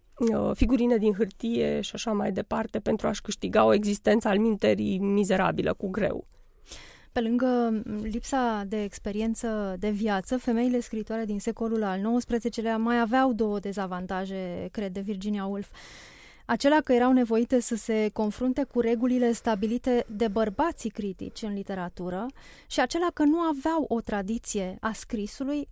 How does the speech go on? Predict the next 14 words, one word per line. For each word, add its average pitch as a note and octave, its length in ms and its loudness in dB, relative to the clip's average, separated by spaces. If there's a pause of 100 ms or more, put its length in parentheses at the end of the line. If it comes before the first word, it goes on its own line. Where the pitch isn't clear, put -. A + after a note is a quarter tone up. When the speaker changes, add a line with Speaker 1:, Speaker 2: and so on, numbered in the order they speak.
Speaker 2:
în D4 240 4
stilul C4 600 -2
femeilor, A#3 800 4
în G3+ 80 -2
sensul B3 280 2
că A3 100 -2
toate B3+ 240 0
formele B3 480 2
literare G#3+ 420 0
fuseseră B3 480 -2
inventate A#3 720 2
deja G3+ 360 -4
și - 160 -6
fixate A#3 840 -2